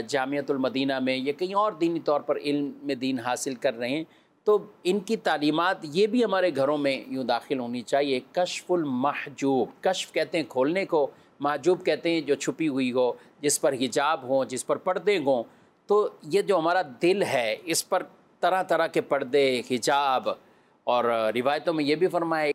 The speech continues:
گناہ بھی آدمی کرتا ہے تو ایک سیاہ دھبا لگ جاتا ہے، پھر گناہ جتنے بڑھتے جاتے ہیں تو دل یہاں تک کہ کالا کا کالا ہو جاتا ہے، اور پھر جب یہ کیفیت ہوتی ہے پھر قرآن حدیث کی باتیں اثر نہیں کرتی۔ تو یہ جو کتاب ہے کشف المحجوب، یہ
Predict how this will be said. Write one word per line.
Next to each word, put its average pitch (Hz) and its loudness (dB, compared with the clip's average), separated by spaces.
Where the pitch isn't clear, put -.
گناہ 147 2
بھی 147 0
آدمی 139 0
کرتا 139 -2
ہے 135 2
تو 135 -2
ایک - -4
سیاہ 131 0
دھبا 120 -2
لگ 120 -2
جاتا 117 -2
ہے، 113 0
پھر 160 -4
گناہ 151 2
جتنے 143 -2
بڑھتے 135 2
جاتے 139 0
ہیں 131 0
تو 117 -2
دل 131 -2
یہاں 117 -2
تک 127 -6
کہ 170 -2
کالا 120 -2
کا 117 -4
کالا 104 0
ہو 98 -2
جاتا 95 -6
ہے، - -6
اور 135 0
پھر 180 0
جب 175 2
یہ 233 4
کیفیت 240 0
ہوتی 214 0
ہے 180 -6
پھر 190 2
قرآن 160 0
حدیث 139 -2
کی 156 0
باتیں 131 0
اثر 139 0
نہیں 113 -6
کرتی۔ 95 -6
تو 233 4
یہ 233 0
جو 269 2
کتاب 208 0
ہے 208 2
کشف - 0
المحجوب، 160 2
یہ 165 0